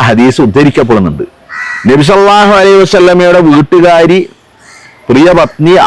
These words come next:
ആയിഷ റളിയല്ലാഹു അൻഹയ്ക്ക് വേല ചെയ്തിരുന്ന ഒരു ജൂത സ്ത്രീ നബിയുടെ കാലശേഷവും അവരുടെ വീട്ടിലുണ്ടായിരുന്നതായിട്ട് നമുക്ക് കാണാൻ സാധിക്കും.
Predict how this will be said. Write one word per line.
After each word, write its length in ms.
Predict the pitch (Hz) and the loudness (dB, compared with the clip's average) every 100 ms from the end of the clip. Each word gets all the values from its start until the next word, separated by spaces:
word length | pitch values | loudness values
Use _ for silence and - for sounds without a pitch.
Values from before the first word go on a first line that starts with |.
| 127 | 2
ആയിഷ 220 | 170 165 185 185 | 0 0 0 2
റളിയല്ലാഹു 540 | 170 170 165 160 165 156 | 2 2 2 2 2 0
അൻഹയ്ക്ക് 500 | 151 143 139 - 180 190 - | 0 0 -2 -2 -2 -2 -2
വേല 300 | 107 131 156 190 165 | -2 0 2 0 2
ചെയ്തിരുന്ന 520 | 165 156 160 151 151 160 | 2 2 2 0 0 0
ഒരു 100 | 139 151 | 2 0
ജൂത 300 | 127 127 139 170 - - _ _ _ _ _ _ - - | 0 0 2 0 -2 -8 _ _ _ _ _ _ -20 -20
സ്ത്രീ 280 | - 131 147 208 - _ - - _ _ 85 | -6 0 2 0 -4 _ -20 -20 _ _ -6
നബിയുടെ 420 | 90 98 131 151 160 - | -2 0 2 0 0 0
കാലശേഷവും 800 | 104 127 151 151 147 170 170 214 262 _ _ - | 0 0 0 0 0 0 0 0 -4 _ _ -4
അവരുടെ 260 | 101 123 123 117 | -2 0 0 0
വീട്ടിലുണ്ടായിരുന്നതായിട്ട് 880 | 117 139 120 110 113 104 107 101 117 | 0 0 0 0 0 0 -2 -4 -4
നമുക്ക് 240 | 170 - 170 - | -6 -4 -4 -2
കാണാൻ 240 | 117 110 - | 0 0 -2
സാധിക്കും. 400 | - - - | -2 -4 -10